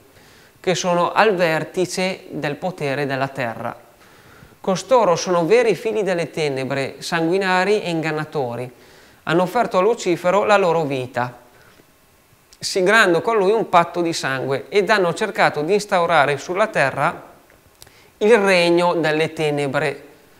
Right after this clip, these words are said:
che si oppone al regno di Dio e che essi chiamano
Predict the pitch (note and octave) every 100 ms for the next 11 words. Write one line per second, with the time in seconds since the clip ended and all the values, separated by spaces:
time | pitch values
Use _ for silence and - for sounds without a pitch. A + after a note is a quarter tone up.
0 | - _ _ D#3+ C#3+ G#3+ G#3 D#3+ C#3 D3+
1 | F#3 D#3 D3 D3 D3+ D3 C#3+ C3 B2+ C3
2 | - F#3+ F#3+ A#3+ D3+ - A3 - D#3 B2
3 | B2+ C#3 C#3+ -